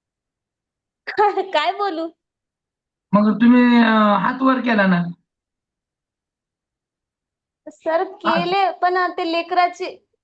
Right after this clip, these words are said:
Speaker 1: परत एकदा क्वेश्चन विचारा सर, सांगते सर, उत्तर सांगते,
Speaker 2: आता मी
Speaker 1: विचारा.
Speaker 2: वाढ सांगितले की नाही मी, वाढ, तुम्ही आता वाढीचं कौतुक तुम्ही सगळ्यांनी सांगितलं, ही वाढ तुम्हाला कितपत समजली, म्हणून मी काय केलं,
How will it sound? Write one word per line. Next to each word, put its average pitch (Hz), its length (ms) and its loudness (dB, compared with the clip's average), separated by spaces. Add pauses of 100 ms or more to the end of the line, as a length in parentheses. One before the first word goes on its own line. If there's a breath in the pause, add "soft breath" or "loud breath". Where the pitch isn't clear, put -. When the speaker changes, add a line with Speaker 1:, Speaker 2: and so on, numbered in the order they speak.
(300)
Speaker 1:
परत 349 200 0
एकदा 392 180 -4
क्वेश्चन 415 340 -4
विचारा 370 340 0
सर, 370 100 -6
सांगते 349 400 -8
सर, 330 280 -8
उत्तर 330 220 -4
सांगते, 320 360 -6
Speaker 2:
आता 208 220 -2
मी 208 80 -2
Speaker 1:
विचारा. 269 260 0 (100)
Speaker 2:
वाढ 185 360 0
सांगितले 202 480 -2
की 180 100 2
नाही 175 160 6
मी, 262 120 8
वाढ, 175 400 4
तुम्ही 190 360 4
आता 175 180 0
वाढीचं 180 460 0
कौतुक 170 420 2
तुम्ही 185 180 8
सगळ्यांनी 175 400 2
सांगितलं, 175 680 2 (340 loud breath)
ही 208 80 6
वाढ 220 380 2
तुम्हाला 226 240 4
कितपत 220 440 0
समजली, 202 380 4
म्हणून 226 360 8
मी 247 140 6
काय 214 200 0
केलं, 202 380 2